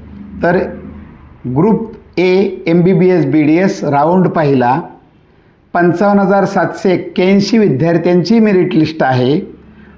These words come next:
पहिल्या फेरीमध्ये राऊंड सुरू झाला, त्यावेळेला त्यापैकी छत्तीस हजार सहाशे नव्याण्णव विद्यार्थ्यांनी भाग घेतला.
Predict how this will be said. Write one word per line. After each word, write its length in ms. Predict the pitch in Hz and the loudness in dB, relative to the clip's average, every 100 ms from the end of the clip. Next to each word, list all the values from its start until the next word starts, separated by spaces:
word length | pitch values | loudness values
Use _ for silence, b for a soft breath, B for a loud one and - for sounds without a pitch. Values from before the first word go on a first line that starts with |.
| B - | B -2
पहिल्या 360 | 170 180 233 | 0 2 2
फेरीमध्ये 580 | 233 196 185 180 165 175 | 2 2 2 2 2 2
राऊंड 300 | 160 165 170 | 2 2 2
सुरू 260 | 165 160 151 | 2 2 2
झाला, 440 | 139 131 127 147 202 - - - | 2 2 2 0 -4 -16 -20 -6
त्यावेळेला 680 | 180 196 202 170 156 156 170 | 0 2 2 2 2 2 0
त्यापैकी 880 | 165 - 190 202 - 160 156 175 190 175 | -2 -2 0 0 0 -2 0 0 0 0
छत्तीस 440 | 160 - 202 147 | -4 0 0 0
हजार 240 | 156 160 165 | 0 0 0
सहाशे 540 | - 139 135 - 190 | -2 -2 -2 0 2
नव्याण्णव 680 | 175 143 139 165 170 185 208 | 2 4 4 4 4 4 2
विद्यार्थ्यांनी 800 | 175 131 147 165 160 185 202 254 | 2 0 0 0 0 2 2 2
भाग 380 | 180 180 180 151 | 2 2 0 0
घेतला. 400 | 160 165 135 | 0 0 -2